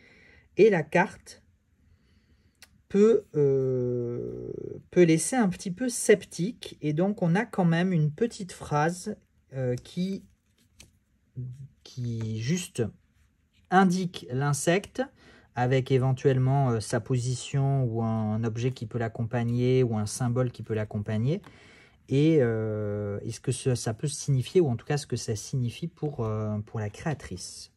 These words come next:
Voilà. Euh, le dos de carte est, euh, est réversible, enfin même étant donné qu'il est carré, vous pouvez le mettre dans n'importe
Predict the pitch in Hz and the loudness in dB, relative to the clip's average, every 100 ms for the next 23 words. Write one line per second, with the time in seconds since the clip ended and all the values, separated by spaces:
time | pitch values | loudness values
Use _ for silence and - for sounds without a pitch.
0 | _ 113 110 - _ - - - - - | _ -6 -4 -6 _ -20 -20 -20 -20 -20
1 | - - - 123 127 143 175 165 143 165 | -20 -12 -2 2 4 6 6 6 4 2
2 | 170 - 240 - _ _ _ _ - - | 2 -4 -10 -12 _ _ _ _ -20 -20
3 | _ _ - - 127 123 117 113 113 120 | _ _ -14 -2 2 4 2 0 -2 -2
4 | 113 127 120 110 - 165 123 - 117 117 | -2 0 0 -2 -4 -2 -2 -2 -2 0
5 | 113 107 117 113 113 - 107 101 110 95 | -2 -4 -4 -2 -4 -4 -6 -6 -6 -4
6 | 127 139 110 113 104 101 123 - 101 104 | -4 -4 -6 -6 -4 -2 -4 -6 -6 -4
7 | 110 131 - - - | -2 -4 -6 -10 -10